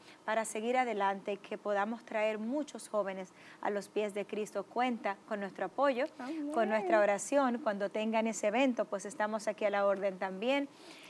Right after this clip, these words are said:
Speaker 1: para,
Speaker 2: Anotado.
Speaker 1: para apoyarlos, claro que sí, y de manera personal también, eh, a través de mis redes y a través de como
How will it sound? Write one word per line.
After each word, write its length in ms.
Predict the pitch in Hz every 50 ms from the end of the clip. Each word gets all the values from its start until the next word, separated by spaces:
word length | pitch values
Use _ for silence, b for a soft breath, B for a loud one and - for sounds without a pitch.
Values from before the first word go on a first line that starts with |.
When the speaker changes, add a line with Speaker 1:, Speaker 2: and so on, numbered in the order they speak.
| B B B -
Speaker 1:
para, 460 | - 214 202 202 202 196 196 196 190 190
Speaker 2:
Anotado. 120 | - - - -
Speaker 1:
para 200 | - 220 220 214
apoyarlos, 760 | 208 - 214 202 202 240 262 277 269 247 214 220 226 220 -
claro 320 | - 220 208 208 214 208
que 120 | - 220 -
sí, 360 | - - 285 311 320 311 320 -
y 80 | 247 220
de 100 | 226 214
manera 360 | 214 208 208 214 226 240 233
personal 680 | - 202 214 - - 214 202 208 208 226 254 277 - - -
también, 800 | - 208 190 190 190 165 - 214 214 214 202 196 190 190 180 B B B B B B -
eh, 240 | 202 208 196 196 190
a 80 | 196
través 280 | 202 220 208 202 214 202
de 100 | 220 208
mis 220 | 208 208 190 -
redes 600 | - 214 240 254 262 254 233 226 226 220 208 - -
y 160 | 196 196 196
a 120 | 202 202
través 340 | - 214 202 214 247 285 -
de 160 | 359 311 247
como 500 | 247 - - 240 220 226 226 214 214 -